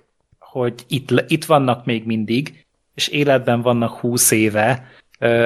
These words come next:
ebben a világban, annak ez az ára, hogy, hogy ezt csak így lehet elérni, és, és hogyha ember maradsz, akkor, tehát, hogy a mi, ö,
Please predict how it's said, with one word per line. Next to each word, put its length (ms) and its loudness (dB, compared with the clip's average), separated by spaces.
ebben 240 2
a 60 2
világban, 440 0
annak 240 -2
ez 160 0
az 140 -6
ára, 560 -6
hogy, 460 -6
hogy 160 -16
ezt 120 -6
csak 220 -4
így 140 -6
lehet 280 -4
elérni, 580 0
és, 480 0
és 280 -4
hogyha 240 -4
ember 400 2
maradsz, 460 0
akkor, 720 2
tehát, 260 0
hogy 140 0
a 60 4
mi, 300 2
ö, 520 2